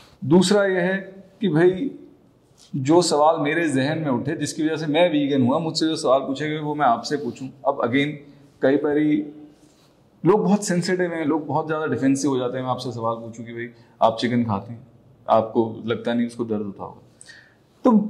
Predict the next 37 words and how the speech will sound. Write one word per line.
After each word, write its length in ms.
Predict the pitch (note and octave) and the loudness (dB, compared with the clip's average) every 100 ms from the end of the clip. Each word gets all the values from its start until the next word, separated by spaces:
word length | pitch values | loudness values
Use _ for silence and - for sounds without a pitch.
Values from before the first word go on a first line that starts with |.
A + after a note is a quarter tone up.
| - - | -8 -2
मुझे 240 | D#3 G3 A#3+ | 0 2 2
awareness 500 | G#3 G#3 G#3 A3 G#3+ | 2 0 0 -4 -4
का 100 | A#3 | -4
जो 120 | A3+ | -2
बड़ा 460 | E3 G3 G#3+ - F3 | 0 0 0 2 2
एक 260 | F#3+ G3+ G#3 G3+ - - - - - | 2 0 -2 0 -4 -4 -16 -20 -2
अच्छा 320 | - - G#3+ | -2 2 0
माध्यम 400 | F#3 D3 C#3 D#3+ | 4 2 2 -4
लगा, 180 | C#3 D3 | -2 0
वो 160 | E3+ E3+ | 0 0
ये 200 | E3+ F#3 | 0 0
कि 120 | A3 | 0
लोगों 500 | E3 C#3 E3+ G#3 G#3+ | 0 2 2 2 2
को 100 | E3 | 0
सवाल 320 | A#2 A#2 A#2 | 0 0 -2
पूछने 420 | A#2 A#2+ G#2+ A2 | -4 -8 -6 -2
पे 60 | G#2+ | -2
उकसाया 400 | G#2 - G2 F2 | -2 0 0 0
जाए 200 | C2+ - - | -8 -12 -4
और 120 | D#3+ | 0
जब 140 | F#3+ E3 | 0 2
उन्हें 300 | C#3+ F#3 F#3 | 2 2 0
जवाब 320 | D3+ C#3+ C#3+ | 0 0 2
ना 240 | B2 C3+ C3+ | 2 2 2
मिले, 260 | G#2+ G2 | 0 -2
तो 580 | F#2+ - - _ - D3 | -6 -16 -20 _ -2 2
वो 100 | D#3+ | 2
अपने 220 | D#3+ E3+ | 0 -4
conclusion 460 | D#3+ C#3+ C3+ C#3+ D#3+ | -4 -2 0 0 -2
खुद 460 | - F3 A#2+ - - | -2 -2 -2 -12 0
derive 340 | A#2+ A2+ F#3 - | 4 4 2 0
करेंगे। 240 | D3+ G3+ | 0 2
ये 380 | E3 G3+ A3 G#3+ | 2 2 0 0
clean 280 | D#3+ E3+ E3 | 0 0 -2
milk 200 | E3 E3 | -4 -2
के 80 | |
पीछे 420 | C#3+ A#2 C3+ F#3+ | -2 -2 -2 -6